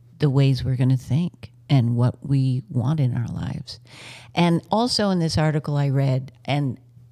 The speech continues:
they said, "Choose a day, one thing for women." We get to, we, you know, book clubs, this, whatever. You make a date and you keep it, whether you feel like it or not. You went, "Ugh, it's Friday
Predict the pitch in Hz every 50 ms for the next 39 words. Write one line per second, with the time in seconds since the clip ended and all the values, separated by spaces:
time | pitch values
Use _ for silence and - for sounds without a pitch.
0 | - - - - - - - - 160 180 190 185 - - - 196 196 190 185 185
1 | 185 - - _ - - - - 226 233 233 214 196 185 165 175 170 170 156 139
2 | 127 - - - - - - 156 175 214 226 214 - - 214 214 208 202 190 -
3 | 175 170 160 160 185 196 190 180 156 143 139 139 151 165 156 - 180 180 180 -
4 | - 175 - - 170 185 190 175 - - - - - - - 214 202 185 170 175
5 | 156 143 - 160 175 175 - - - 147 139 131 135 - - - 165 175 175 165
6 | - - - - 139 165 156 165 170 160 143 143 131 131 - - - - - -
7 | - - 170 170 156 147 160 160 165 185 180 - 165 143 - 160 165 170 120 -
8 | - 160 151 147 139 - - - - 165 160 - 143 143 - - 151 156 151 165
9 | 165 160 147 139 - - 196 180 175 165 156 151 - - 139 143 139 139 135 135
10 | 131 - - 151 156 - - - 180 180 175 156 - - - - - - - -
11 | 160 156 156 156 147 139 131 123 123